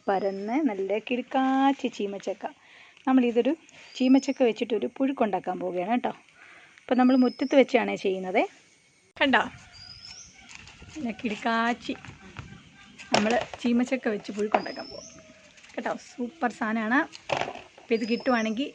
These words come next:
ഞാനിപ്പോൾ ഈ തയ്യാറാക്കുന്ന പോലെ തന്നെ തയ്യാറാക്കി നോക്കണേ. അടിപൊളി ടേസ്റ്റാണ്. കിടുക്കാച്ചിയായിട്ട് നമുക്ക് ചീമച്ചക്ക പുഴുക്കുണ്ടാക്കാം. ഓക്കെ,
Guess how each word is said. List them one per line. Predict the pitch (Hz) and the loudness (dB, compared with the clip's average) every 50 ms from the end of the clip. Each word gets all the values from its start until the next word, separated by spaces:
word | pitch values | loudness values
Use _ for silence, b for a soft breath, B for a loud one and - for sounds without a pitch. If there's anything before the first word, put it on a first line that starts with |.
| _ 277 254 | _ -2 0
ഞാനിപ്പോൾ | 226 220 220 220 240 226 | 0 0 -2 -2 -4 -6
ഈ | 214 - 220 | -4 -2 -2
തയ്യാറാക്കുന്ന | 208 208 208 202 202 - 214 214 208 202 | -2 0 -2 -4 -4 -4 -6 -4 -4 -4
പോലെ | 208 202 202 - 208 | -6 -6 -4 -4 -4
തന്നെ | 196 202 214 240 294 302 - - - - - - | -2 2 4 4 4 2 0 -10 -20 -20 -6 -4
തയ്യാറാക്കി | 214 208 196 196 180 - 208 190 180 | -2 -2 -2 -2 -4 -4 -6 -8 -6
നോക്കണേ. | 170 208 202 226 311 - - - - - - - - 226 | -6 -4 -4 -4 -4 -4 -8 -18 -18 -18 -20 -14 -10 -10
അടിപൊളി | 214 190 - - - 277 285 247 254 226 202 202 208 | -10 -10 -10 -8 -4 -4 -2 0 -2 -2 -2 -4 -4
ടേസ്റ്റാണ്. | 196 220 - - 233 214 233 285 302 - _ _ _ _ _ _ _ _ _ _ _ _ _ _ - - - | -6 -6 -4 -4 -4 -2 -2 -2 -2 -6 _ _ _ _ _ _ _ _ _ _ _ _ _ _ -20 -12 -6
കിടുക്കാച്ചിയായിട്ട് | - 294 247 285 247 - 262 240 - - 208 190 175 240 - - _ _ - - - | -4 -2 -2 -2 0 0 0 0 0 -4 -6 -6 -6 -10 -10 -10 _ _ -18 -14 -10
നമുക്ക് | - 214 196 185 196 - | -10 -10 -8 -10 -10 -10
ചീമച്ചക്ക | - 196 190 185 202 175 202 185 | -8 -8 -8 -8 -10 -12 -12 -14
പുഴുക്കുണ്ടാക്കാം. | 214 - 254 - - - - - - _ _ _ _ _ - _ - - _ _ _ - | -14 -14 -12 -14 -14 -14 -14 -18 -18 _ _ _ _ _ -20 _ -20 -20 _ _ _ -12
ഓക്കെ, | 254 - - 381 | -10 -6 -4 -6